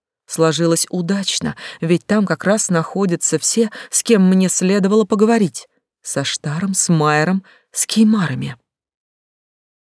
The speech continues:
Вот только столкнулась я не с одним из них, а с милордом Ео. Элвин буквально выскочил в коридор,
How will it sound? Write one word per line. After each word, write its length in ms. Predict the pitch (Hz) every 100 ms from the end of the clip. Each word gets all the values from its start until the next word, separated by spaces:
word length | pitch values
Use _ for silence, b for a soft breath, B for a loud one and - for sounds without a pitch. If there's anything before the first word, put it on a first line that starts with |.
| _ _ _ _ _ _ -
Вот 220 | 175 165 -
только 360 | 180 165 -
столкнулась 840 | 170 - 165 165 208 233 196 147 -
я 100 | 135 B B
не 160 | 202 220
с 120 | 220
одним 320 | 226 214 233
из 120 | 151
них, 220 | 143 139 - B
а 120 | - 180
с 120 | -
милордом 640 | 165 156 160 170 165 220
Ео. 480 | 226 220 220 139 - _ _ _ _ _
Элвин 420 | 165 156 151 160
буквально 600 | 147 147 - 190 196 156
выскочил 520 | 160 180 - 156 - 156
в 80 |
коридор, 460 | - 170 156 156 190